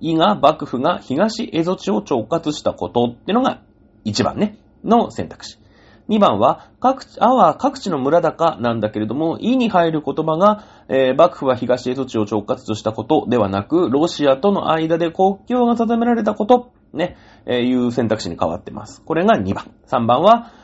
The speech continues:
えー、さっきの各地の村高っていうところが、各地の田畑の工作者、ね、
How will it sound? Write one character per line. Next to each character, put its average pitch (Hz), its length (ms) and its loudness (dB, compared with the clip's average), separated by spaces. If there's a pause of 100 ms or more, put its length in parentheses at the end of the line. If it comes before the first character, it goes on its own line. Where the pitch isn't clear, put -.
(140)
え 120 280 -2
ー、 - 20 -6
さ 123 120 -6
っ 120 40 -10
き 104 100 -6
の 87 140 -8
各 - 280 -2
地 - 200 -6
の 87 80 -4
村 113 260 2
高 135 220 2
っ - 80 -6
て 104 80 -4
い - 20 -4
う 82 60 -6
と 82 80 -8
こ 92 60 -2
ろ 87 80 -2
が、 - 200 2
各 185 320 2
地 - 160 -8
の 107 140 -2
田 202 160 0
畑 156 340 -2
の 107 140 -2
工 240 400 4
作 208 340 -2
者、 - 300 2 (240)
ね、 147 200 -6